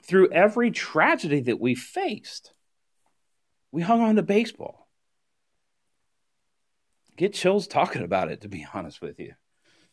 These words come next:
You know, when your kid wants to go out there and wants to learn the same thing, become a little part of that history,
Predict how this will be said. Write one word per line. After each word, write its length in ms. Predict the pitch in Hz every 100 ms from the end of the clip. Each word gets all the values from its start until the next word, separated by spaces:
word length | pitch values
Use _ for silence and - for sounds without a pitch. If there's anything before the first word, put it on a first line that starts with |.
| _ _ _ _ _ _ _ _ _ _
You 80 | -
know, 160 | 117 151
when 140 | 131
your 100 | 135
kid 420 | 110 202 220 233 208
wants 180 | 180 196
to 60 | -
go 100 | 147
out 200 | 175 190
there 140 | 196
and 100 | 190
wants 180 | 156 202
to 60 | 147
learn 260 | 156 202
the 100 | 196
same 440 | 139 - 185 208 208
thing, 540 | - 196 233 247 240 _ _ _ _ _ _ _ _ _ _ _ -
become 440 | - - 175 214
a 60 | 196
little 280 | 165 226
part 260 | 214 - 226
of 60 | 214
that 180 | 156
history, 600 | 110 160 - 285 302 294